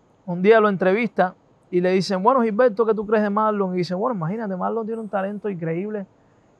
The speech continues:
Marlon, Puerto Rico lo ama, Puerto Rico, imagínate tú, Marlon es como si fuera de aquí.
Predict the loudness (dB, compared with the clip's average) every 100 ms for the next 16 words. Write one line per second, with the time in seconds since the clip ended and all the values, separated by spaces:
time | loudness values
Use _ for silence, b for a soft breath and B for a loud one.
0 | -8 0 0 2 0 -2 -6 -6 -8 -10
1 | -16 _ _ _ 0 2 0 2 2 6
2 | 6 4 2 -2 -2 -4 -4 0 4 4
3 | 4 0 -6 -10 -4 -2 0 0 -2 0
4 | 2 2 2 0 0 0 4 4 4 0
5 | -2